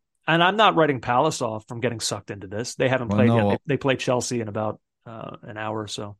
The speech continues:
Speaker 2: Yeah, and then they
Speaker 1: Um,
Speaker 2: follow up with Everton next Monday at Goodison Park. And then Everton have, after the Palace game, they have Brighton away,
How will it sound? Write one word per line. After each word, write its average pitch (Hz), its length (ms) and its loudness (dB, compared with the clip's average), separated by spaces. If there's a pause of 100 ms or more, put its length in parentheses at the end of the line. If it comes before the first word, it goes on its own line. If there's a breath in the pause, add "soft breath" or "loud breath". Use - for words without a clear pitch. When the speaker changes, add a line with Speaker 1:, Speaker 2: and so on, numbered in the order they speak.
(140 soft breath)
Speaker 2:
Yeah, 104 300 0
and 98 80 -2
then 104 140 2
they 104 80 2
Speaker 1:
Um, 98 60 0
Speaker 2:
follow 98 340 -2
up 95 120 -4
with 101 200 -4
Everton 101 640 -2
next - 240 -8
Monday 92 480 -2 (1200)
at 107 240 0 (160)
Goodison 98 360 -4
Park. 92 440 -4 (360)
And 107 80 -2
then 117 120 0
Everton 113 340 -2
have, 98 360 -2 (200)
after 104 220 -6
the 87 80 -10
Palace 101 300 -4
game, 95 220 -2
they 95 100 -2
have 87 280 -4
Brighton 104 440 -2
away, 101 640 0